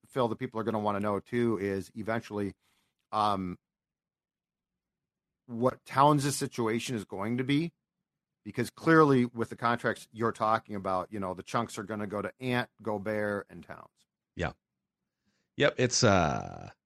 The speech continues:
Speaker 2: it's really interesting. So that's part of the reason why, too, like, here's the next question, by the way, Feedback Friday. Ron Detman says, "The Wolves should try to get Dennis Schroeder from Toronto instead of Tyus Jones.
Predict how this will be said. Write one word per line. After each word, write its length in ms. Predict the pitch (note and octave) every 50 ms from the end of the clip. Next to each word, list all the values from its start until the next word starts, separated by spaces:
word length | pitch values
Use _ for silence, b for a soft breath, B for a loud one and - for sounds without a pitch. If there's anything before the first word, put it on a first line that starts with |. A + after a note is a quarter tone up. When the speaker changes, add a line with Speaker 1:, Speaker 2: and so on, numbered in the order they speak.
| _ -
Speaker 2:
it's 180 | - F#2+ - -
really 220 | C3 A#2+ A2+ G#2+
interesting. 420 | G#2 G#2+ - F#2 - - - - _ _ _ _ _ _ _ _ _ -
So 160 | - C3 A#2+
that's 220 | B2 C3 C#3+ -
part 200 | - - D#3 C#3+
of 60 | C3+
the 60 | B2 A2+
reason 320 | A#2+ A#2 G#2 G#2+ G#2+ G2
why, 300 | G2 F#2+ F#2+ F#2 F#2 F2
too, 380 | - - - B2+ A2 F#2+ F2+ F2
like, 280 | F#2 F2+ F#2 - -
here's 380 | - A2 A2+ - B2 C3+ A#2 G#2+
the 60 | G#2+
next 200 | G#2+ G2 - -
question, 340 | - F#2+ E2 E2 - F2 E2
by 140 | D#2+ D#2+ D#2+
the 80 | D#2
way, 160 | D#2+ D#2 D#2
Feedback 340 | - - F#2+ E2 E2+ E2 D#2+
Friday. 240 | - F2 E2 D#2 D#2+
Ron 360 | D#2+ F2+ G2+ G2+ G#2+ G#2 F#2+
Detman 360 | F#2 F#2+ G2 - G2+ F#2 F2
says, 360 | - - E2+ D#2+ D#2+ D#2 D#2+ _ _ _ _ _ _ _ _ _ _ -
"The 60 | A2+
Wolves 340 | F#2+ A2+ B2+ C#3 D#3 C#3+ -
should 160 | - B2+ -
try 180 | - C#3 B2+
to 80 | B2 B2
get 240 | A#2 A#2 G#2+ G#2+ G2+
Dennis 280 | A#2+ A#2 B2 C3 A#2+
Schroeder 520 | - - - - - B2+ C3 B2 A2+ G2 F#2
from 240 | - - G2 F#2+ F2+
Toronto 600 | - - G2+ G#2 G#2 A2+ A2+ G2+ F2 E2+ F2 E2
instead 400 | G2+ G2 F#2 - - A#2+ A2 G#2+
of 100 | F#2 -
Tyus 340 | - G#2+ G2 F#2+ F2+ -
Jones. 460 | - C#3+ D3 C#3 G#2+ F2+ F2 F2+ -